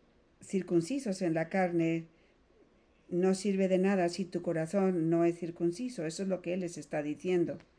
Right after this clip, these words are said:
Y, por supuesto, esto es algo que ellos no pueden resistir, la opresión que tienen estas personas, la ira, cuando, eh, son comparados con aquellos israelitas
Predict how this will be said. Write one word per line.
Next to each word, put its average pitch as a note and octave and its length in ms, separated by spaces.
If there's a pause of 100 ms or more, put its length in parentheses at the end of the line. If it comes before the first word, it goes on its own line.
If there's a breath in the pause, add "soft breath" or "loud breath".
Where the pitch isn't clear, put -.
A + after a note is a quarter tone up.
(480 soft breath)
Y, E3+ 420
por E3 180
supuesto, D#3+ 800 (1500)
esto F3 280
es E3+ 120
algo E3+ 280
que E3+ 100
ellos E3 240
no D#3 140
pueden D3 320
resistir, D3 800
la C#3 140
opresión D#3+ 840
que E3 120
tienen D#3 420
estas D#3+ 280
personas, D3 640
la D3+ 160
ira, E3 560 (760 soft breath)
cuando, E3 680 (800 soft breath)
eh, E3 240
son E3+ 380
comparados E3+ 960 (100)
con D#3+ 360
aquellos E3 880
israelitas E3 1000